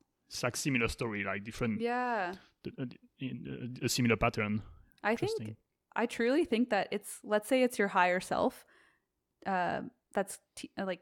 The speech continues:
Speaker 2: talking to you, and if your higher self and your human physical self is not in alignment with your highest self, that's when you're gonna go into this ceremony and have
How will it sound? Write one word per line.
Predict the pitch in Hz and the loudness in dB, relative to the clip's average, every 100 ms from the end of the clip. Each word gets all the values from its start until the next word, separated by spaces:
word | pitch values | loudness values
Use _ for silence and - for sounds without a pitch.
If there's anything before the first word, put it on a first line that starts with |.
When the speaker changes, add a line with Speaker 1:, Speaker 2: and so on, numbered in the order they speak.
| - | -2
Speaker 2:
talking | 196 185 226 240 | 0 2 2 2
to | 247 | 2
you, | 262 302 320 _ _ _ _ | 2 0 0 _ _ _ _
and | - 214 202 - | -4 -2 -2 -2
if | 202 - _ _ _ | -4 -6 _ _ _
your | 214 233 | 6 6
higher | 220 226 220 | 6 6 6
self | 214 190 196 269 - - | 2 4 4 2 -2 -6
and | 196 196 | -2 0
your | 190 180 180 - | 2 4 2 0
human | 202 202 185 185 | -2 0 0 -2
physical | - 202 190 185 180 | 0 0 0 -4 -4
self | 180 185 233 - | 2 2 2 0
is | 196 | -2
not | 202 190 190 | 2 2 4
in | 208 | 2
alignment | 170 170 170 196 208 | 0 0 0 -2 -2
with | 185 190 | -2 -2
your | 190 | 0
highest | 175 180 214 | 2 2 0
self, | 247 254 277 - - - _ - | 2 2 2 -4 -20 -20 _ -6
that's | 180 190 214 | -4 -4 -4
when | 214 208 202 | -4 -2 -2
you're | 185 | -2
gonna | 185 185 | -4 -6
go | 175 185 180 | 0 2 4
into | 185 185 | 2 0
this | 170 170 - - _ _ _ | -2 -4 -8 -18 _ _ _
ceremony | - 185 185 180 175 170 | -2 0 0 0 0 0
and | 170 | -2
have | 175 185 175 170 | 0 2 2 0